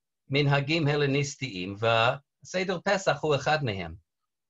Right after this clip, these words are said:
אה, הרבה מן האלמנטים היווניים בהגדה הם ברורים. בנוסף לשתיית היין, אנחנו מסיבים ואנחנו,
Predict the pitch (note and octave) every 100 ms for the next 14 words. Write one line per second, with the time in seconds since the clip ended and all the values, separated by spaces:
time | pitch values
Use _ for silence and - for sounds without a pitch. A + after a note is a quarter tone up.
0 | _ _ _ _ _ _ _ - - -
1 | _ - - _ - - - - _ _
2 | _ - A#2+ C3 B2+ C3+ C#3+ - _ _
3 | _ _ B2+ C#3+ D3+ B3 A4 F#4 D#3 C#3+
4 | D3+ D3 D3 C#3 C#3+ F3+ G3+ C3+ B2+ B2+
5 | A#2+ A#2 C#3+ D3+ C#3 A2+ A2+ A2+ C#3+ C#3
6 | G#2+ G#2+ A2+ A#2 C#3 A2+ D2+ - _ _
7 | _ _ A#2 A2+ B2+ C3+ D#3 F#3+ F#3+ D3
8 | B2 D#3 D3+ C#3+ G#2 F2+ G#2+ D3 A#2 G2+
9 | G#2+ G#2+ G2+ - A2 G#2+ G#2+ - A#2+ G2+
10 | A2 A2 A2 A2+ G#2 B2+ C3 B2+ A#2 A2+
11 | - A#2+ A#2 A#2 A#2